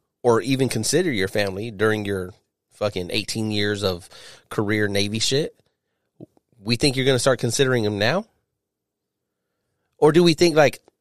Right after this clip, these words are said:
I'm, I'm gonna tell you that, and then it's just gonna turn into,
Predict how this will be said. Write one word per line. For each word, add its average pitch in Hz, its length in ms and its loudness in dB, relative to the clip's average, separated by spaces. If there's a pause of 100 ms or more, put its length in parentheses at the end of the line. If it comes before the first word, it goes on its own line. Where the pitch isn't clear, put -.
(540)
I'm, 131 160 4
I'm 127 60 -2
gonna 139 220 4
tell 156 180 4
you 147 140 2
that, 123 260 4
and 113 120 2
then 127 200 2
it's 117 160 0
just 123 240 0
gonna 120 100 2
turn 123 220 2
into, 113 340 0